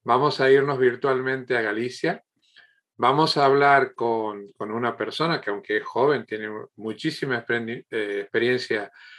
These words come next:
en lo relativo al emprendimiento de personas de más de cincuenta años y, bueno, que nos contará un poquito de, de su vida y de, y de lo que ha hecho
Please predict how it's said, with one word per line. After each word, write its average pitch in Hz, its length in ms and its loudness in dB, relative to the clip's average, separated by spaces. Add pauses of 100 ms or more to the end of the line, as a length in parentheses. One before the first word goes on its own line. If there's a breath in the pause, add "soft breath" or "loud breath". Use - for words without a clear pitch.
(320 soft breath)
en 113 160 -6
lo 110 80 -2
relativo 107 840 0
al 104 380 -4
emprendimiento 107 920 -4
de 104 160 -2
personas 107 420 -8
de 104 80 -8
más 104 220 -6
de 101 480 -2
cincuenta 104 560 -6
años 135 400 -4 (640 soft breath)
y, 113 640 4
bueno, 123 360 0
que 110 260 -2
nos 101 260 -12
contará 104 640 -2
un 101 200 -8
poquito 107 420 -2
de, 92 380 -4
de 95 160 -4
su 95 160 -6
vida 147 320 4
y 147 100 6
de, 95 360 -2
y 113 100 -6
de 104 100 0
lo 101 140 -4
que 104 120 -2
ha 104 100 2
hecho 120 400 -2